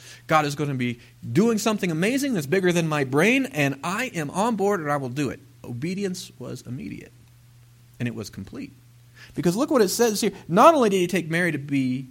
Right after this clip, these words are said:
his wife, but he didn't consummate the marriage until, uh, after Jesus was born.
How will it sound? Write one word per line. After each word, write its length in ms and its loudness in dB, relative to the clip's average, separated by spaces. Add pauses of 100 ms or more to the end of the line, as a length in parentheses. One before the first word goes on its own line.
(520)
his 180 -6
wife, 640 -6 (880)
but 260 2 (600)
he 140 0
didn't 220 0
consummate 600 -2
the 80 -4
marriage 460 0
until, 320 -2
uh, 120 -2
after 440 -4
Jesus 340 -2
was 100 -6
born. 380 -6